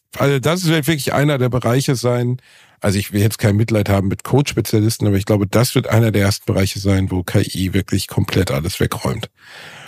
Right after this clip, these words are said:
Weil das sind natürlich Dinge, die für eine künstliche Intelligenz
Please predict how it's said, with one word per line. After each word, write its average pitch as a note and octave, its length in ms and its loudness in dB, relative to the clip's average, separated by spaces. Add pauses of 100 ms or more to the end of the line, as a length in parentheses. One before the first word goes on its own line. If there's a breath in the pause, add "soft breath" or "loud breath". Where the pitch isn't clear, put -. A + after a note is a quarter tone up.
(160 loud breath)
Weil G2+ 120 4
das A#2 200 2
sind C3 100 0
natürlich A#2+ 420 2
Dinge, A#2 300 4
die G2+ 140 4
für - 160 0
eine F#2+ 380 4 (300)
künstliche A#2 540 2
Intelligenz G#2 800 0